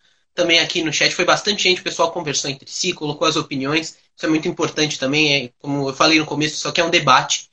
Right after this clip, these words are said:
Então, essa é a essência do debate que a gente tá tendo aqui. Yuri,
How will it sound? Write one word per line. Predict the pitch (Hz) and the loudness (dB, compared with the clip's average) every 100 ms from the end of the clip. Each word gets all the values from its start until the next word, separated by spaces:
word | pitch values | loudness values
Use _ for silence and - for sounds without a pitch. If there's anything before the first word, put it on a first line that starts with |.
| _ _ _ _ | _ _ _ _
Então, | 131 131 - 143 143 139 135 | -14 -10 -2 0 0 0 0
essa | 135 131 147 | 0 2 2
é | 135 131 | 4 4
a | |
essência | 143 147 - 160 156 160 | 2 2 2 2 2 -2
do | 147 | -2
debate | 135 127 135 - | -4 2 2 2
que | 135 | -2
a | |
gente | 131 | -2
tá | 135 | -4
tendo | - 131 | -4 -6
aqui. | 117 - 151 151 | -8 -8 -6 -2
Yuri, | 151 127 | -2 -4